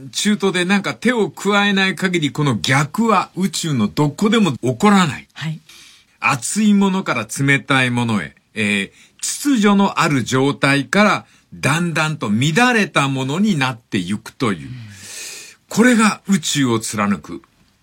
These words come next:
Speaker 1: 大真理である。お、ドイツの、えー、クラ-、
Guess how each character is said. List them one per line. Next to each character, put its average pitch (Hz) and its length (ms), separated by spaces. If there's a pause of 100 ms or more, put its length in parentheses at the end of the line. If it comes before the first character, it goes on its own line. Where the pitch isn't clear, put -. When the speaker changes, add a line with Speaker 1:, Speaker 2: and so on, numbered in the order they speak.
(300)
Speaker 1:
大 139 300
真 175 420
理 95 120
で 71 100
あ 71 60
る。 - 60 (800)
お、 117 240
ド 110 260
イ 151 100
ツ - 160
の、 107 240 (400)
え 90 320
ー、 - 20 (920)
ク - 180
ラ-、 208 320